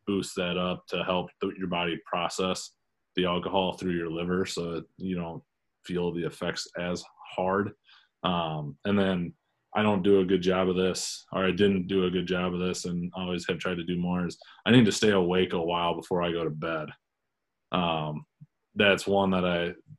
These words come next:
struggle with because I don't, I'm not a late night person anyway. Uh, but drinking water, staying up for a little while, you know, just letting my body chill then helps seemingly me sleep better,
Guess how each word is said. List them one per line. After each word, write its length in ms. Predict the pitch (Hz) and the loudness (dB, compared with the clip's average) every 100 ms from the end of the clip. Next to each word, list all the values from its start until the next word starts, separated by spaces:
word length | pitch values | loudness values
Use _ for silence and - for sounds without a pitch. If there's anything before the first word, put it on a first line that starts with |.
| _ _ - | _ _ -8
struggle 400 | - 113 101 92 | 0 4 6 6
with 200 | 92 87 | 4 0
because 200 | 90 90 | -4 -2
I 60 | 90 | 0
don't, 260 | 90 90 90 | 0 -2 -2
I'm 100 | 92 | -2
not 160 | 90 | 0
a 100 | 87 | 0
late 300 | 82 90 90 | 0 0 0
night 220 | 87 87 - | -2 -4 0
person 340 | 95 82 80 | 0 0 -4
anyway. 480 | 87 95 98 101 104 - _ _ _ - | 0 2 4 2 0 -4 _ _ _ -2
Uh, 260 | 87 82 | 0 2
but 360 | 82 90 85 78 - _ _ _ _ _ _ _ _ _ - | 0 0 -2 -4 -10 _ _ _ _ _ _ _ _ _ -2
drinking 400 | 113 107 101 98 | 6 6 8 6
water, 600 | 95 95 95 95 90 85 - - | 8 8 10 10 8 4 -12 -12
staying 380 | - 107 101 95 | 0 4 4 2
up 160 | 92 | 0
for 80 | 101 | 0
a 60 | 95 | 2
little 200 | 92 90 | 4 4
while, 680 | 90 92 90 85 92 101 - | 4 6 4 2 0 -2 -4
you 80 | 92 | -4
know, 140 | 87 | -2
just 220 | 87 - | -4 0
letting 240 | 98 95 92 | 2 4 2
my 120 | 87 | 0
body 400 | 87 90 87 80 | 2 2 2 0
chill 640 | - - 101 90 85 80 - _ _ _ _ _ _ - | -2 2 4 6 4 0 -4 _ _ _ _ _ _ -4
then 240 | 98 101 | 4 4
helps 540 | 90 95 90 - - - | 4 4 2 0 -8 0
seemingly 640 | 101 95 92 87 87 82 92 | 2 4 2 2 0 -2 -4
me 140 | 87 | -4
sleep 400 | 87 - 95 80 | -4 0 0 0
better, 420 | 80 85 80 78 | 0 0 0 -4